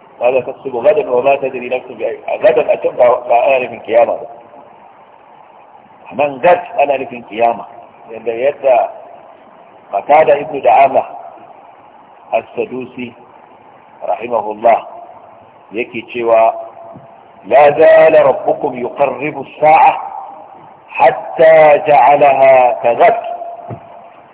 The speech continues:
Ubangiji bai gushe ba yana matso muku da kiyama kurkusa, kurkusa, har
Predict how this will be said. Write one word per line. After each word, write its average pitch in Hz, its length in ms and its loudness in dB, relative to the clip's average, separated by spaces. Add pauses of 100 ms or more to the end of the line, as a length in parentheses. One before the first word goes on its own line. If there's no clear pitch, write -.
(120)
Ubangiji 139 480 -6
bai 127 120 -4
gushe 143 320 -8
ba 135 80 -4
yana 139 280 2
matso 139 320 -4
muku 143 260 -6
da 123 140 -8
kiyama 127 600 2 (100)
kurkusa, 139 540 -6
kurkusa, 143 420 -10
har 147 240 2